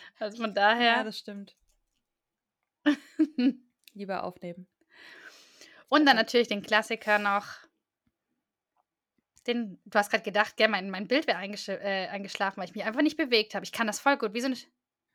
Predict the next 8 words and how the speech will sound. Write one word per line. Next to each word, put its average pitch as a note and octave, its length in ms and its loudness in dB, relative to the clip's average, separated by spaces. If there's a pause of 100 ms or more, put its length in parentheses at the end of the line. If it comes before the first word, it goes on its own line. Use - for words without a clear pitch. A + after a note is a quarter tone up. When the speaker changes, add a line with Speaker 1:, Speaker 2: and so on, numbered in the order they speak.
(880)
Speaker 1:
Ach G#3+ 100 -8
so. G#3+ 100 -4
Speaker 2:
Nein, G#3 160 0
ich G#3 120 -10
bin, G3+ 240 -10
ich - 220 -14
bin G3+ 280 -12 (180)
aufmerksam. G3 600 -8